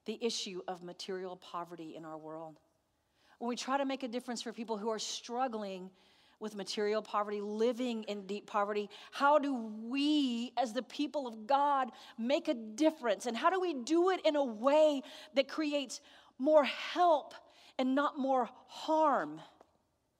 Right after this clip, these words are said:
We're starting a sermon series for the next several weeks titled When Helping Hurts, based on this book by the same title.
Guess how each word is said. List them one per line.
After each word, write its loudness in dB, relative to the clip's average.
We're -2
starting 0
a -4
sermon -2
series -2
for -8
the -4
next -8
several -2
weeks -8
titled 2
When -4
Helping -4
Hurts, -4
based -2
on -2
this -4
book -4
by 6
the 0
same 0
title. 0